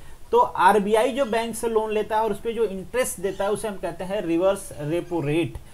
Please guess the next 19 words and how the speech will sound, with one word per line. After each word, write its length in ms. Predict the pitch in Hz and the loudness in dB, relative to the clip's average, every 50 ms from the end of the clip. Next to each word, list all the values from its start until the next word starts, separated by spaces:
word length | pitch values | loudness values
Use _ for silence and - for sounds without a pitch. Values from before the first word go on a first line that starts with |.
| - - - - - | -20 -20 -18 -6 -4
अब 140 | 147 156 156 | -2 0 0
ये 180 | 156 175 226 233 | 4 6 6 8
बढ़ाने 400 | 208 214 175 175 175 185 214 208 | 8 6 2 2 0 0 -2 -2
की 100 | 214 220 | -2 2
बात 240 | 202 208 208 202 208 | 4 4 4 4 2
हो 100 | 208 202 | 2 4
गई 160 | 208 208 202 | 6 4 4
तो 160 | 202 202 190 | 4 2 -4
bank 360 | 156 151 175 185 208 208 - | -2 -2 -2 -2 -2 -2 -2
अब 120 | - 185 170 | -4 -4 -2
दूसरी 260 | 180 175 - 196 190 | -4 -4 -4 -4 -4
जगह 180 | 185 190 180 185 | -4 -2 -4 -4
पैसा 300 | 185 175 170 - - 180 | -4 -6 -8 -6 -6 -8
क्यों 260 | - - 214 226 226 | -8 -8 -8 -8 -8
invest 460 | 214 180 180 175 175 180 175 - - - | -6 -6 -6 -4 -4 -4 -4 -6 -6 -6
करेंगे, 280 | 165 156 160 160 180 | -6 -4 -4 -4 -4
ऐसा 260 | 185 185 180 - - 202 | -6 -6 -6 -6 -4 -4
लोगों 420 | 202 190 190 185 180 175 196 196 | -2 0 0 0 0 -2 -4 -8
को 240 | 180 - 196 226 - | -4 0 0 0 0